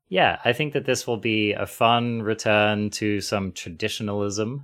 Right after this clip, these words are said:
Uh, and I think they've been doing really well. Honestly, I think that they've been, like, really treating the throwbacks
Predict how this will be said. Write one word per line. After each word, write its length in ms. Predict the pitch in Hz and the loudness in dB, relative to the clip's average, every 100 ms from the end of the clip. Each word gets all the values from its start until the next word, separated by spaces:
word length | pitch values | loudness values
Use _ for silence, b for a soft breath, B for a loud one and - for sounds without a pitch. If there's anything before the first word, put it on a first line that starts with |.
| - | -10
Uh, 340 | 104 98 98 98 | 0 4 4 4
and 120 | 107 | 0
I 40 | 127 | -2
think 120 | 190 | -4
they've 120 | 185 | -2
been 120 | 190 | 0
doing 240 | 196 196 170 | 2 2 2
really 240 | 175 170 | 2 4
well. 280 | 143 127 95 | 6 6 6
Honestly, 440 | 101 135 139 139 | 2 -2 0 2
I 80 | 127 | 2
think 180 | 135 147 | 2 0
that 240 | 127 120 - | 0 0 -2
they've 140 | 113 | -2
been, 180 | 135 120 | -2 0
like, 200 | 104 98 95 | -2 -2 -2
really 640 | 107 120 123 117 101 95 | 0 2 0 -2 -4 -6
treating 500 | - 101 98 110 98 | -10 -6 -6 -6 -6
the 60 | 95 | -8
throwbacks 680 | - 87 90 101 101 - | -6 -4 -2 0 -2 -4